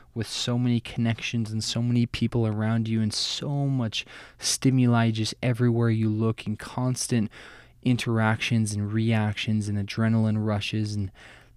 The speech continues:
it's just, it's, <laughs> it's never ending. We're overstimulated in this information era. With all of that, never forget to reconnect to your soul,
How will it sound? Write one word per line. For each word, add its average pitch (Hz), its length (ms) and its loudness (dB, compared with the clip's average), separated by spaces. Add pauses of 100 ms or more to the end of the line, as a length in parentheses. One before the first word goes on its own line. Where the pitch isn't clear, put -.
(140)
it's 131 180 2
just, - 320 2
it's, - 280 -2
<laughs> - 40 -20 (220)
it's - 340 0
never 123 520 4
ending. 107 400 0 (100)
We're 120 320 0 (160)
overstimulated 127 1120 2
in 113 140 0
this 110 160 -2
information 110 760 -2
era. - 380 -8 (1040)
With 123 240 0 (160)
all 131 260 8
of 147 120 6
that, 151 480 2 (760)
never 120 460 4
forget 120 480 0
to 120 120 -2
reconnect 107 600 0
to - 160 -6
your 101 140 -2
soul, - 420 -8